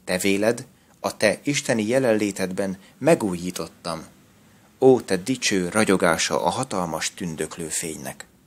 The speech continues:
Fáradozásaimmal én mindent a legteljesebb tisztelettel akarok véghez vinni, hogy én itt a földön örökké emlékezzem az én életem céljára. Oly célra, mely minden más céloknak fölötte áll, és pedig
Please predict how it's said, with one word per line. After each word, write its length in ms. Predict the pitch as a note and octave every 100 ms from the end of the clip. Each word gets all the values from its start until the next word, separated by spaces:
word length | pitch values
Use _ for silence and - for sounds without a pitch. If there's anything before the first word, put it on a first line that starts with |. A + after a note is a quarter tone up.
| _ _ _ _ _ _ _ _ _ - - - -
Fáradozásaimmal 1200 | - C3 C#3+ D3 C3+ B2 A#2+ - A2 G#2 G2 F#2
én 380 | - B2 B2+ A#2
mindent 500 | B2 D3 G#2 F#2 F2+
a 60 | G2+
legteljesebb 680 | D3+ - F#2+ F#2 E2+ F2+
tisztelettel 640 | - G#2 - F#2 E2+ - -
akarok 400 | G#2 - F2+ -
véghez 440 | F#2 E2+ - D2+
vinni, 340 | D2+ D#2 D#2 - _ _ _ _ -
hogy 220 | - G#2+
én 180 | G#2 G2+
itt 320 | F#2+ B2 - -
a 80 |
földön 520 | G#2 - A2 A2 A2 A2
örökké 520 | C#3+ A2+ F#2 - F#2
emlékezzem 760 | A2+ A2 G2 F2+ F#2 - F#2 F2+ - - -
az 140 | G2+ G2+
én 180 | G2 F#2+
életem 480 | A#2+ G#2 F2 F2 E2+
céljára. 680 | - F2+ D#2+ C2 A#1+ D2 - _ _ _ _ _ _ _ _ _
Oly 240 | A#2 A2+ G#2
célra, 640 | - A2+ A2 A2 A#2+ C3 - _ _ _ _ -
mely 180 | G#2+
minden 380 | G#2+ F3 C#3 G2
más 380 | G#2 G#2 F#2 -
céloknak 540 | - G2 F#2 F2+ F2+
fölötte 500 | - C#3 F#2+ - -
áll, 260 | - F#2 F#2
és 160 | F#2+ -
pedig 360 | G#2+ G2+ F#2